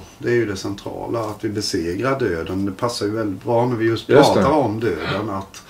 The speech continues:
Speaker 2: Mm.
Speaker 1: det är ju, det är ju vad, det är ju vad Jesus gör. Han återuppstår. Han, han,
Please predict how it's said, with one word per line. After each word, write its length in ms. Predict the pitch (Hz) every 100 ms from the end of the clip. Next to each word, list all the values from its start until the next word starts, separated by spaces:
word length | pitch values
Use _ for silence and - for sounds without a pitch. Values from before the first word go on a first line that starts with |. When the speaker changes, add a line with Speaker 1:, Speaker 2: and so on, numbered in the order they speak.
| -
Speaker 2:
Mm. 120 | - 82
Speaker 1:
det 60 |
är 40 | 123
ju, 220 | 120 113
det 80 | 120
är 80 | 143
ju 100 | 113
vad, 240 | 104 104
det 60 | 120
är 100 | 139
ju 80 | 110
vad 180 | 101 107
Jesus 760 | 120 110 95 - - - - 107
gör. 380 | 101 98 135 117
Han 220 | 95 98 -
återuppstår. 1000 | - 147 127 - 87 78 - - 123 120
Han, 260 | 95 90 104 - - -
han, 260 | - 87